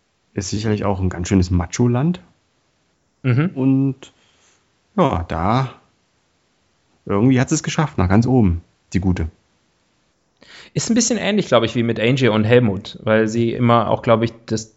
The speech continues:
Speaker 2: das, das, das, die Ziehtochter sozusagen von, äh, Lula hieß er, glaub ich, dem, dem vorherigen Präsidenten
Speaker 1: Genau,
Speaker 2: war.
Speaker 1: dem, dem feiern die ja
Speaker 2: Ja.
Speaker 1: immer im Fußballstadion auf der ganzen Welt.
Speaker 2: Ah.
Speaker 1: Lula, la, Lula, la, Lula.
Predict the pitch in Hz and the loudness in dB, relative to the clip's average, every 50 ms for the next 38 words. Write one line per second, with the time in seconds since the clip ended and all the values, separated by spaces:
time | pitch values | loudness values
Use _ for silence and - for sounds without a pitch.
0 | _ - - 107 107 107 - - 107 107 - - - 107 107 107 - 104 107 - | _ -6 -4 -4 -4 -6 -6 -6 -6 -6 -8 -8 -8 -8 -8 -6 -6 -6 -8 -4
1 | - 165 156 - - 135 - - 120 110 117 113 - 117 107 110 110 113 113 110 | -4 -4 0 0 0 0 2 0 2 2 0 -2 0 0 2 2 2 2 0 -2
2 | - 113 107 107 107 107 110 - - - - - - _ - 107 107 107 - 120 | 0 2 2 2 2 0 -2 -8 -16 -20 -20 -20 -14 _ 4 6 6 6 6 6
3 | 127 151 175 180 175 165 170 165 170 170 160 - 139 135 147 151 139 - - 135 | 6 6 8 8 6 6 4 2 0 -2 -2 0 -2 -2 0 -2 -4 -4 -4 -4
4 | 127 127 123 120 120 120 120 - - 117 123 127 127 123 120 - - 120 117 113 | -4 -4 -4 -2 -4 -4 -2 0 0 2 2 2 2 0 0 0 0 0 2 2
5 | 120 120 120 107 113 113 117 113 113 107 98 98 95 95 98 98 98 - - 98 | 2 2 4 4 6 6 6 6 6 6 4 4 4 2 0 -2 -4 -2 -2 0
6 | 98 95 - 110 110 107 104 101 98 95 90 92 92 92 90 90 - 131 120 - | 0 0 0 2 4 4 4 4 2 2 2 2 2 2 0 0 -2 -4 -4 -2
7 | - 92 92 - 92 90 - - 90 87 87 - - - - 95 87 90 87 87 | -6 -8 -8 -8 -12 -12 -10 -10 -10 -10 -10 -12 -14 -14 -8 -4 -2 -2 -2 -2
8 | 85 85 85 87 90 - - _ _ _ _ _ _ _ _ _ _ _ _ _ | -2 -2 -4 -4 -6 -8 -14 _ _ _ _ _ _ _ _ _ _ _ _ _
9 | - 101 101 92 - - _ _ _ _ 143 143 151 139 127 123 123 127 127 127 | -10 -8 -8 -8 -10 -14 _ _ _ _ 0 2 4 4 4 4 4 2 2 2
10 | 120 117 117 127 135 117 95 - - - - - - | 0 0 -2 -4 -6 -8 -10 -10 -10 -12 -12 -12 -16